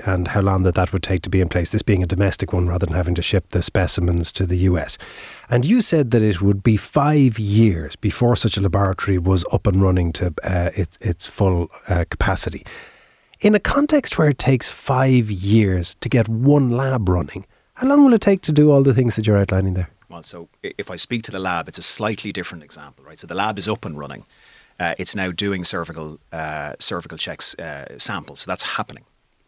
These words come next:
Speaker 2: But
Speaker 1: Very few,
Speaker 2: it
Speaker 1: by comparison.
Speaker 2: But they've started,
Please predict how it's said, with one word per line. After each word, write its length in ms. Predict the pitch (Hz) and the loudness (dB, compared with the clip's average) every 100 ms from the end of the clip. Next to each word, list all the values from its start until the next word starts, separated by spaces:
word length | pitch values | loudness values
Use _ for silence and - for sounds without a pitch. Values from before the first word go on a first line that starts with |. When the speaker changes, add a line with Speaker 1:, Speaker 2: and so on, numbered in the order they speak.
| _ _ - - _ _ _ _ | _ _ -18 -18 _ _ _ _
Speaker 2:
But 100 | 113 | 0
Speaker 1:
Very 240 | 135 131 117 | 2 2 -2
few, 380 | - 135 80 - _ _ _ _ - | 2 2 2 -6 _ _ _ _ -10
Speaker 2:
it 200 | 120 - | -8 -2
Speaker 1:
by 120 | 110 | -2
comparison. 520 | 101 87 101 73 - | 0 -2 -2 -4 -10
Speaker 2:
But 120 | 127 120 | -6 -4
they've 140 | 113 | -2
started, 460 | - 139 104 - | 0 -2 -4 -6